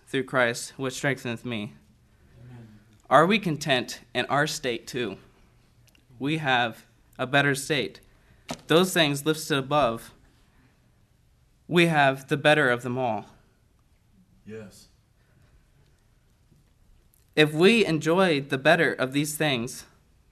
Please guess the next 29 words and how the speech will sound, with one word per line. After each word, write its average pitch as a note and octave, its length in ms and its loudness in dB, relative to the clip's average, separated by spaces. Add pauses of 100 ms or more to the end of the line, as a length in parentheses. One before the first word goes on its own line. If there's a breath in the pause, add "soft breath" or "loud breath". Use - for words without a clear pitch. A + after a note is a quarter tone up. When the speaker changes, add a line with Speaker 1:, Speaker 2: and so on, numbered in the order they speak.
(180)
Speaker 1:
how E3+ 160 4
much G3 260 2
more D#3 280 2
should D#3+ 180 -4
we C3+ 100 -2
be C3+ 120 -10
doing C#3 500 -6 (420)
these A#2 220 -8
things? G#2+ 460 -10 (1900)
Speaker 2:
Yes. - 100 -20 (1600)
Speaker 1:
If D3 140 0
they F#3 140 6
were G3+ 100 6
able F#3+ 200 4
to D3 100 -4
do F3 180 0
it E3+ 60 0
under D#3+ 160 2
persecution, E3 880 -4 (140)
how D#3 180 2
much F3+ 260 2
more D3+ 300 0
should D3 180 -6
we D#3+ 140 -2
be C3+ 140 -2
able B2+ 140 -4
to A#2 80 -10
do A#2 200 -8
this? - 360 -10